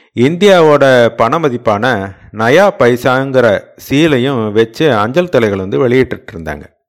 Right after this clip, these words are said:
இது ஏன்னா அந்த சமயத்துல கல்ஃப் நாடுகளுக்குன்ட்டு ஒரு கரன்சி இல்லாததுதான் காரணம். அதுக்காக அந்த கல்ஃப் நாடுகள் இந்தியாவோட பணத்தையே யூஸ் பண்ணிட்டு இருந்தாங்க.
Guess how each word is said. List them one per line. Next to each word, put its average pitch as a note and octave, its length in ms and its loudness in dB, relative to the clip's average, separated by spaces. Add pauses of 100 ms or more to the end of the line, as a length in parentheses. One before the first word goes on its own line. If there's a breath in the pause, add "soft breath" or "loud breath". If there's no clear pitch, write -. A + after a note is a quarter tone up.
(160)
இது F3 160 4
ஏன்னா F3+ 680 0 (400 soft breath)
அந்த F3+ 360 -2 (460)
சமயத்துல C#3 640 0 (720)
கல்ஃப் B2 440 0
நாடுகளுக்குன்ட்டு A#2+ 1160 -2
ஒரு A2 320 -2
கரன்சி D3+ 340 -2
இல்லாததுதான் G#2+ 640 -2
காரணம். F2 420 -4 (520)
அதுக்காக F3 680 2
அந்த B2+ 340 -2
கல்ஃப் C#3+ 300 0
நாடுகள் B2+ 600 0
இந்தியாவோட D3 640 0
பணத்தையே B2 680 0
யூஸ் B2 240 -2
பண்ணிட்டு G2+ 340 -4
இருந்தாங்க. F2+ 320 -6